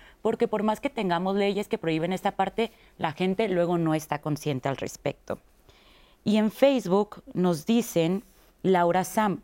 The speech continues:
"Se deben imponer sanciones como en África, donde son encarcelados los padres y el cónyuge varón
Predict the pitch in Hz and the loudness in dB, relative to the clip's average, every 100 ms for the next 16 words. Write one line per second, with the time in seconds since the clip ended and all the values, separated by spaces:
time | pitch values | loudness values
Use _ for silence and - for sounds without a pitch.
0 | - - 202 208 233 277 262 190 180 180 | -12 -2 0 2 4 2 4 2 2 0
1 | - - 196 190 208 175 180 - 185 165 | -2 -2 -2 0 0 2 0 -2 -2 0
2 | 151 170 180 - 143 156 180 - - _ | 2 0 0 -4 0 -2 -2 -14 -20 _
3 | 214 208 196 202 233 240 233 185 156 175 | 2 2 2 0 0 0 -2 0 0 0
4 | 165 - 175 160 156 160 185 156 - 165 | -2 0 0 2 0 -2 -2 -2 0 0
5 | 165 175 175 160 160 170 | 0 0 2 2 0 -2